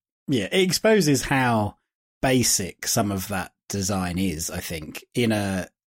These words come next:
in a, not in a, a, an entirely negative way, except that if you took all of that design and created a game with it now, if you stripped away everything that is effectively the Metal Gear,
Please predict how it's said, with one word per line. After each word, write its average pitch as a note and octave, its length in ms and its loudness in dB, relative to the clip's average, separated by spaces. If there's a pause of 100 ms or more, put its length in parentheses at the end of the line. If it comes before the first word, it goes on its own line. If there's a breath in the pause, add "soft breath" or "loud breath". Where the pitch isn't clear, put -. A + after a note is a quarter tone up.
(120)
in D#3 160 2
a, F3 40 4
not G3+ 220 2
in A2 120 -4
a, G2 220 -6
a, G#2+ 200 -2
an G#2 160 -2
entirely G#2 400 0
negative G#2 460 0
way, F#2 400 -4 (640)
except - 580 0
that A#2+ 140 0
if A#2+ 160 0
you E3 100 4
took - 380 0
all B2 180 2
of G2+ 120 -2
that G2 160 -6
design G2 380 -2
and F#2 320 -2 (1080 loud breath)
created A2 420 0
a G#2 60 -2
game G2 260 0
with F#2+ 160 0
it - 80 -8
now, G2+ 560 -2
if B2 100 -2
you D#3+ 100 4
stripped - 360 -2
away C#3+ 180 2
everything G#2+ 500 0
that G2 120 -4
is G2 160 -2
effectively G2 560 -4
the F#2 140 -4
Metal F#2+ 440 -2
Gear, F2 600 -6